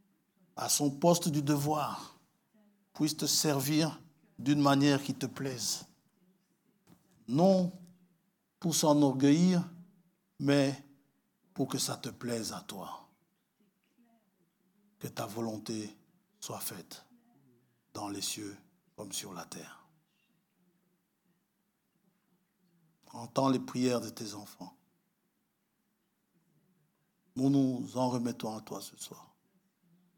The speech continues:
Et nous te remercions. Et quand tu nous diras que ta grâce nous suffit, nous dirons tout simplement Amen.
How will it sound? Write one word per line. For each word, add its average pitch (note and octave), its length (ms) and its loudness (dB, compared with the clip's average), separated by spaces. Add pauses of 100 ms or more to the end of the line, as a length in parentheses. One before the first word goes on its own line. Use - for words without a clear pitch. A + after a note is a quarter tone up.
(960)
Et C#3+ 120 0
nous C3 120 2
te B2+ 120 -4
remercions. A2 600 -6 (3750)
Et - 160 -18
quand C#3 220 2
tu C3+ 160 -4
nous C3+ 120 4
diras C3+ 500 0 (520)
que B2 60 -10
ta B2 180 -8
grâce C3 580 0
nous A2+ 120 -8
suffit, B2+ 520 -8 (840)
nous A#2+ 80 -6
dirons G#2+ 340 -6
tout G#2 120 -14
simplement F#2 720 -10 (320)
Amen. - 320 -12